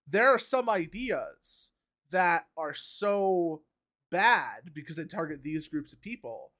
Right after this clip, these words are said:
that they cannot be talked about. They cannot be discussed. They cannot even be mentioned, or you will be blacklisted from society." And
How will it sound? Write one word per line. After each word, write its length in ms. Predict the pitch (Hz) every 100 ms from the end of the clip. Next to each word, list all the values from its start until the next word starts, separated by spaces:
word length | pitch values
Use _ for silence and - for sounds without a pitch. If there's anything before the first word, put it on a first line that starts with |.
| _ -
that 380 | 156 190 180
they 100 | -
cannot 340 | 185 285 247 202
be 60 |
talked 280 | 156 135 -
about. 160 | - - -
They 60 |
cannot 360 | - 254 247 220
be 100 | 185
discussed. 400 | 151 - - -
They 60 | 170
cannot 360 | 214 233 240
even 260 | 220 190 190
be 300 | 170 180 170 _ _
mentioned, 920 | 165 170 214 302 - 151 117 _ _ - _ _ _
or 180 | 202 196
you 200 | 180 214
will 120 | 208
be 120 | 180
blacklisted 720 | 170 180 190 190 185 170 165
from 140 | - 143
society." 560 | 135 - 127 104 78 _ _ _ _
And 560 | 202 208 202 196 190 -